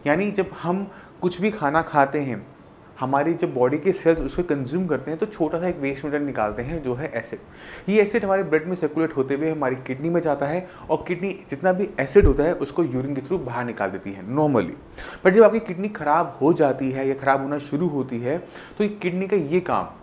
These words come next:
जैसे वो creatinine को नहीं निकाल पा रही, यूरिया को नहीं निकाल पा रही, वो एसिड को भी नहीं निकाल नहीं पा रही होती। ये एसिड इकट्ठा होना शुरू हो जाता है,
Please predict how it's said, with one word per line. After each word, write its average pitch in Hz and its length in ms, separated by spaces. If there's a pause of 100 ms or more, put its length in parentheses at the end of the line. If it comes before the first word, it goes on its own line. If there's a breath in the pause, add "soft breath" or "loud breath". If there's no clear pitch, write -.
(100)
जैसे 113 160
वो 165 60
creatinine 175 420
को 208 120
नहीं 208 200
निकाल 196 300
पा 185 120
रही, 180 180
यूरिया 156 240
को 196 80
नहीं 190 120
निकाल 180 320
पा 170 100
रही, 180 120
वो 202 140
एसिड 143 360
को 175 100
भी 185 120
नहीं 185 100
निकाल 143 320
नहीं 143 220
पा 131 140
रही 101 120
होती। 95 240 (540 loud breath)
ये 202 160
एसिड 196 440 (460 loud breath)
इकट्ठा 165 320
होना 151 200
शुरू 151 260
हो 143 60
जाता 143 220
है, 139 180